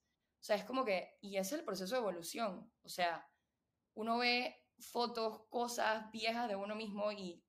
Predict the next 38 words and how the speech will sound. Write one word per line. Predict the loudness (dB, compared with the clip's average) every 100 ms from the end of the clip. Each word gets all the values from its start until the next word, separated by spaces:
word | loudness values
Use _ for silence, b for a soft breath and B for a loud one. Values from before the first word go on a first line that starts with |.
| _
sabes | -8 2 4 4 0
que | -2 2
aún, | 2 0 -8
o | -8
sea, | -2 -2 -2 -10 _ _ _ _ _ _
puedo | -2 0
decirlo | 0 0 -4 -4
que | -4
en | -2
verdad | -2 -2
uno | 0 0
es | 0
mejor | -2 -2 -2 -2 -6
con | -6
el | -6
tiempo | -4 -6 -4 -10 -12 -16 -14
porque | -12 -8
es | -6
la | -6
experiencia. | -6 -8 -4 -4 -6 -10 -12 _ _ _ _ _ _
Siento | -12 -6 -2
que | 0 2
en | 2
verdad | 2 2
el | 0
perfeccionismo | -4 -8 -8 -8 -8 -6
se | -6
combate | -6 -4 -4 -6 -6
cuando | -6 -6 -10 -12 _
tienes | -6 -2 -2
esa | -2 -2 -2
conexión | -4 -6 -6 -6
con | -6
tu | -6
vulnerabilidad | -6 -4 -4 -4 -6 -4 0 0
y | -2 -6
simplemente | -10 -12 -8 -6 -4 -4 -6 -8 b b b b _ -8
empiezas | -6 -2 -2 2 0 0 -4 -10